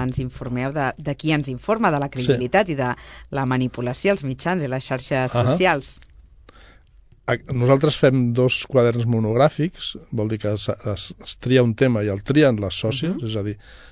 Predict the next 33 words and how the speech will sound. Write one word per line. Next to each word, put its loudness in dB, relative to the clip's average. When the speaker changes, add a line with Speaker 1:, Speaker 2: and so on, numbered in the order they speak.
Speaker 2:
les -8
persones, 0
eh, -2
consumidores 4
de 4
la 4
cooperativa 2
un 2
cop 0
l'any 4
fan 0
un 0
procés 0
de -4
debat 0
i 0
de -2
votació 6
i 4
de 0
propostes, 0
i -2
els -2
dos -2
temes 2
més, -2
eh, -8
votats, -4
doncs, -4
la -4
revista 0
agafa -4
i -2